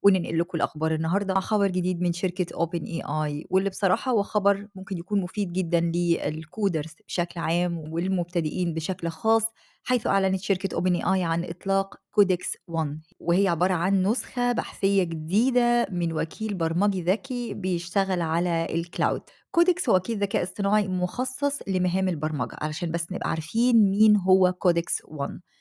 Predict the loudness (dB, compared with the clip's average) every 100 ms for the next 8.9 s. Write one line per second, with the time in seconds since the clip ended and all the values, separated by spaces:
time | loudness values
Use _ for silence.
0 | _ _ 2 6 6 4 2 0 0 0
1 | 4 4 4 2 0 -2 0 2 2 0
2 | 0 0 0 0 -2 -6 -4 -2 -2 -2
3 | 0 0 0 0 0 0 2 0 -2 -2
4 | 0 0 -4 -2 -2 -4 -8 -8 -4 -2
5 | -4 -2 0 0 -2 0 0 2 2 4
6 | 2 2 2 0 -2 -8 -8 -8 -6 -6
7 | -6 -4 0 4 2 0 -10 -10 -2 2
8 | 4 2 0 -2 -2 -2 2 2